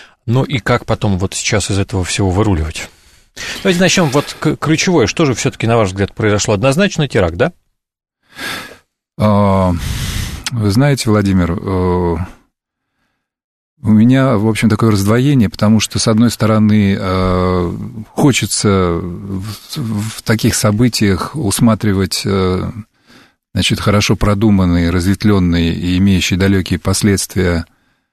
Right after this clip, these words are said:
Speaker 2: провокационный замысел.
Speaker 1: То есть политическое убийство, заказ,
Speaker 2: Да,
Speaker 1: предположим.
Speaker 2: да, да,
Speaker 1: Так.
Speaker 2: политическое убийство и вот этот вот, э, значит, теракт, э, в Берлине по модели Ниццы грузовиком. А с другой стороны, я н-,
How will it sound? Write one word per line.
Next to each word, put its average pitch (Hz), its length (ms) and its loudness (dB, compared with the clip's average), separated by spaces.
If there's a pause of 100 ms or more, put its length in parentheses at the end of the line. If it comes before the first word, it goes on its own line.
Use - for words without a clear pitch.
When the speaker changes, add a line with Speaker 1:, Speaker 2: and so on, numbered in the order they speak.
(380)
Speaker 2:
провокационный 98 600 2
замысел. 107 500 -2 (540)
Speaker 1:
То - 80 -10
есть - 160 -10
политическое - 580 -2
убийство, 98 460 -2
заказ, 98 380 2
Speaker 2:
Да, 85 40 -4
Speaker 1:
предположим. 98 520 0
Speaker 2:
да, 82 60 -2
да, 92 100 2
Speaker 1:
Так. 98 120 2
Speaker 2:
политическое 95 480 0
убийство 113 560 2
и 107 280 2
вот 95 200 0
этот 95 240 -2
вот, 95 180 0
э, 90 380 -2 (560)
значит, 92 300 0
теракт, 104 560 0
э, 90 180 2
в 82 80 -2
Берлине 117 540 4
по 107 160 -2
модели 104 380 4
Ниццы 95 520 0 (300)
грузовиком. 92 800 2 (1500)
А 110 400 4
с 95 60 -2
другой 131 240 4
стороны, 143 720 2
я 127 440 2
н-, 113 220 4